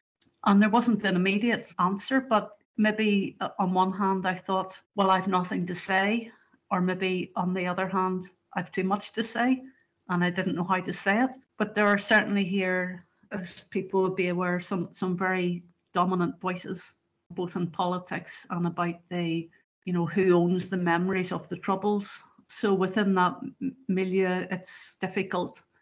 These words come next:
to think that you have a voice, a valid voice, and that you have experiences and you have memories as well,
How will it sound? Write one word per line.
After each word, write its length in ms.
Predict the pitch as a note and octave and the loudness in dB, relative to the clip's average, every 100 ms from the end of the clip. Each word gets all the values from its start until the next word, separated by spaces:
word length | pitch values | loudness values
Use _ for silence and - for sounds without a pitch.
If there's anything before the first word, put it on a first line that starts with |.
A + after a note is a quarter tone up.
| - | -10
to 80 | F3+ | -8
think 280 | G3 F#3 | -4 -2
that 160 | - - | -4 -4
you 120 | F3+ | -4
have 200 | F#3+ F#3 | 0 0
a 60 | F3+ | 0
voice, 360 | F#3 F3+ G3 | 0 0 0
a 40 | G3+ | -2
valid 440 | F3+ E3+ G3 G3 | 0 2 0 -4
voice, 400 | - F#3+ F#3 - | -2 -2 -2 -8
and 180 | - E3+ | -4 -2
that 180 | F3 - | -2 -2
you 180 | F3+ F3 | -4 -2
have 180 | F3+ | -2
experiences 800 | E3+ D#3+ - F3+ F3 F3 F3 F3+ | -4 -8 -8 -4 -2 -4 -4 -4
and 220 | E3+ E3+ | -2 0
you 160 | E3+ F3+ | 0 -2
have 200 | F3+ F3 | -2 -2
memories 520 | F3 E3+ F3+ F#3 F3+ | 0 0 0 -2 -2
as 160 | E3+ - | -6 -4
well, 380 | F#3 F#3 G#3+ | -2 0 -2